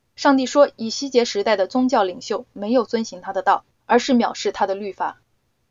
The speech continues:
以西结书二十二章二十六、二十七节说，“其中的祭司强解我的律法，亵渎我的圣物，不分别圣的和俗的，也不使人分辨洁净的和不洁净的，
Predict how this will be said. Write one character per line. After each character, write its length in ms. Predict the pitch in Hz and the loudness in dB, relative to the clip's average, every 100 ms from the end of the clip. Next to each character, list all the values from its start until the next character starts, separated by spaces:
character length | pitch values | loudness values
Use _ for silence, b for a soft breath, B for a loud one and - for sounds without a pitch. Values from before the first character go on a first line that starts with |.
| _ - | _ -4
以 100 | 240 | -4
西 160 | 269 | -2
结 160 | 247 233 | -2 -2
书 160 | - | 0
二 220 | 240 - 220 | -2 -2 -2
十 100 | 220 | -2
二 80 | |
章 240 | 214 208 202 | -2 -4 -2
二 100 | 214 | -6
十 140 | 190 214 | -4 -4
六、 120 | 220 | -2
二 160 | 196 | -2
十 80 | 185 | -4
七 200 | - 220 | -10 -10
节 120 | 190 | -10
说 320 | 175 202 190 - _ _ _ _ | -6 -2 -2 -4 _ _ _ _
，“其 180 | - 262 | -6 0
中 200 | 302 285 | 2 2
的 100 | 208 | 0
祭 240 | - 247 | -2 -4
司 320 | - 240 240 - | -4 -2 -2 -2
强 260 | 220 226 | -4 0
解 100 | 247 | 2
我 140 | 196 175 | 0 -2
的 80 | |
律 180 | 185 220 | -6 -8
法， 280 | - 175 - _ _ - | -2 -4 -4 _ _ -12
亵 260 | - 285 | 2 4
渎 100 | 240 | 4
我 160 | 208 185 | 0 -2
的 80 | 160 | -2
圣 260 | - 214 | -2 -2
物， 140 | 185 - _ _ _ | -6 -12 _ _ _
不 140 | - 240 | 0 2
分 220 | 277 262 | 4 4
别 160 | 190 180 | 2 -2
圣 260 | - 220 | -2 -2
的 140 | 185 - | -4 -6
和 180 | 196 | -6
俗 320 | 202 - 151 190 | -6 -10 -10 -4
的， 160 | 180 - _ | -4 -6 _
也 120 | 233 247 | 2 2
不 140 | 294 | 2
使 200 | - 190 | -2 -2
人 260 | 175 185 226 | -2 -6 0
分 260 | 247 247 | 2 4
辨 200 | 240 - - | 2 -2 -4
洁 220 | - 180 | -8 -8
净 200 | 185 247 | 0 -2
的 100 | 202 | -2
和 160 | - - | -6 -8
不 200 | - 240 | -6 -8
洁 200 | - 165 | -8 -10
净 200 | - 185 | -12 -12
的， 120 | - | -12